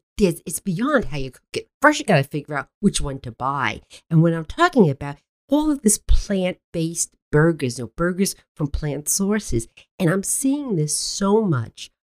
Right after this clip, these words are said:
all over the supermarket and all over the news. So I said, "I gotta dig into this and see what the heck is going on."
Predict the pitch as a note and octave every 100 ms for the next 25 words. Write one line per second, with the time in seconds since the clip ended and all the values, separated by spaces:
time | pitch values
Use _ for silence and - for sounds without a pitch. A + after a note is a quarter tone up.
0 | _ E3+ F3+ F3+ D3 C#3 B2 - B2+ -
1 | A#2+ A#2 B2+ - B2+ D3+ D#3 C3+ B2+ C3+
2 | B2 D3 C#3+ B2+ - _ _ - F3 F3+
3 | G#3 G#3+ C4+ B2 A#2+ C3 D3 C3+ C#3+ C3
4 | - C3 D#3 C#3 C#3 B2+ C#3 C3+ A#2+ B2+
5 | A#2+ B2+ D3+ D3 G#2